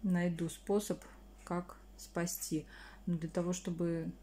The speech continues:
найти способ, как спасти, надо найти, что спасать. Вы сами видели, что орхидея была в хорошем состоянии.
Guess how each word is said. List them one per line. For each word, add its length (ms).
найти 260
способ, 420
как 200
спасти, 460
надо 300
найти, 480
что 380
спасать. 600
Вы 80
сами 300
видели, 420
что 440
орхидея 600
была 460
в 40
хорошем 460
состоянии. 1000